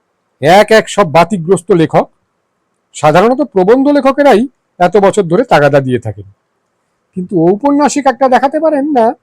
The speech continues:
যারা আমাকে তাগাদা দিয়েছেন। আসলে কি জানেন, ঔপন্যাসিকেরা অসাধারণ ভদ্রলোক। তারপর একটু থামলেন,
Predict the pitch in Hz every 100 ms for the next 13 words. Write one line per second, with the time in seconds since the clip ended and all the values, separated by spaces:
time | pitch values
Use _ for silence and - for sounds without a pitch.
0 | _ _ _ _ _ _ - 202 226 226
1 | 220 214 208 190 185 160 143 - 104 92
2 | _ _ _ _ _ _ _ _ _ _
3 | _ _ _ _ 151 220 214 214 208 277
4 | 285 110 - _ _ _ 147 151 277 269
5 | 247 247 240 185 165 220 131 185 175 185
6 | 123 110 110 101 - _ _ _ _ _
7 | _ _ _ _ _ _ _ - 156 240
8 | 240 170 190 - 127 117